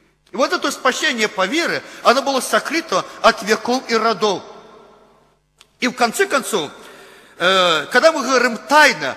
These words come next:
вы найдёте не одно место Писания. Но правда, когда мы говорим "тайна беззакония", конечно же, речь не идёт о церкви. Или говорим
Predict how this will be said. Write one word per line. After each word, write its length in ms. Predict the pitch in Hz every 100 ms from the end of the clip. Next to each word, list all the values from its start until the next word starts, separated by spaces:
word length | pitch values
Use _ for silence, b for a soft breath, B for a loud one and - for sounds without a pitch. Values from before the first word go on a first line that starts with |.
| -
вы 80 | 277
найдёте 520 | 302 269 277 - 262 226
не 160 | 233
одно 260 | 247 196 294
место 380 | 262 254 - 240
Писания. 560 | 226 - 127 123 113 - B
Но 100 | 262
правда, 400 | 285 285 240 226 - -
когда 160 | 240
мы 120 | 262 262
говорим 120 | 240
"тайна 320 | - 262 247 247
беззакония", 800 | 247 185 247 - 285 170 143 - -
конечно 480 | 220 190 220 269 247
же, 160 | 185 175
речь 180 | 196 185
не 100 | 170
идёт 240 | 175 170
о 100 | 143
церкви. 500 | - 208 202 - - _ _ _ _ _ _ _ _ _ _
Или 160 | 254 254
говорим 320 | 269 269